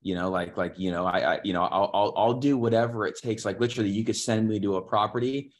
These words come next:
and I'll tell you what the issues are and I'm gonna fix it. Uh, you can give me a task and I'm just gonna make sure that the right person's on the deal. So, you know, for, for me, fine. And, and look, y-, you know, I, I did get lucky in the sense that I had a lot of great mentors growing up.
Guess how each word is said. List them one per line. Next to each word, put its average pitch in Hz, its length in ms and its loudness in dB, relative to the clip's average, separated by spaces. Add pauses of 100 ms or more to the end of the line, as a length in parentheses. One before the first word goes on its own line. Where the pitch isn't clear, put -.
and 110 100 0
I'll 107 80 4
tell 117 200 2
you 104 140 2
what 98 180 -2
the 101 140 -2
issues 110 280 -2
are 104 100 2
and 101 80 0
I'm 92 80 0
gonna 90 140 -2
fix 98 300 -4
it. 76 180 -8 (380)
Uh, 95 400 4
you 107 180 0
can 98 400 -2
give 117 140 4
me 113 100 6
a 98 60 -2
task 113 520 -2
and 104 80 -2
I'm 101 120 -2
just 101 160 -8
gonna 101 100 0
make 98 180 0
sure - 200 -2
that 95 100 -2
the 92 60 -8
right 92 280 0
person's 101 380 -2
on 95 160 0
the 90 60 -2
deal. 98 200 2
So, 98 340 0 (240)
you 113 100 0
know, 98 100 2
for, 107 240 0
for 113 220 0
me, 117 420 2 (240)
fine. 110 460 0 (140)
And, 180 180 -2
and 170 140 2
look, 127 180 2 (100)
y-, 139 180 -8
you 143 220 0
know, 117 240 2 (560)
I, 151 240 4
I 156 80 6
did 165 180 6
get 151 140 4
lucky 113 580 0
in 107 80 -4
the 104 60 0
sense 107 300 0
that 107 100 2
I 104 60 4
had 123 160 4
a - 20 4
lot 110 160 4
of 95 80 0
great 101 180 0
mentors 95 440 -2
growing 87 400 -4
up. 80 260 -8